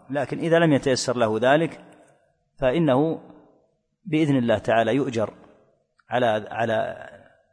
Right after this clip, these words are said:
مقصده ونيته أنه يريد السنة، وإبعاده عن أذية إخوانه المسلمين أيضا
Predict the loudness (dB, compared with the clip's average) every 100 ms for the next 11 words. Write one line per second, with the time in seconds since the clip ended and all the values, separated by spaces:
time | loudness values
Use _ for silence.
0 | -2 -2 0 -4 -2 0 0 2 2 0
1 | -2 -2 -2 -2 -2 -4 -4 -4 -4 -4
2 | -6 _ _ _ -6 -2 2 4 4 4
3 | 2 0 -4 -6 -4 -4 -6 -4 -2 -2
4 | -2 -6 -8 -8 -4 -2 -4 -6 -4 -2
5 | -2 -4